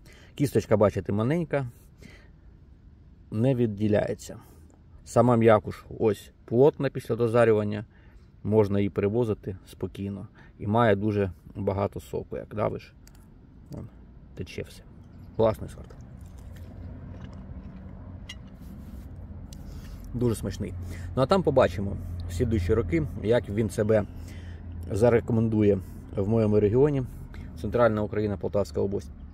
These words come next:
Як він буде опилюватись, як він буде переносити наші зими. Ну, в принципі, зими зараз у нас не дуже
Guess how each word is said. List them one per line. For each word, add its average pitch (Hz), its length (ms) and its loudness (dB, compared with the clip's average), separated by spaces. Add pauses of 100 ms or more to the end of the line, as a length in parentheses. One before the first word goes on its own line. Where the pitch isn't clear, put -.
(540)
Як 113 180 0
він 117 140 -4
буде 104 300 0
опилюватись, 127 680 0
як 101 180 2
він 98 100 -4
буде 101 200 -4
переносити 101 600 -4 (480)
наші 104 360 -4
зими. 131 380 -2 (460)
Ну, 175 80 -2
в 135 60 -4
принципі, 156 480 0
зими 117 280 0
зараз 101 320 4
у 101 40 -6
нас 95 180 -4
не 104 100 -4
дуже 95 300 -4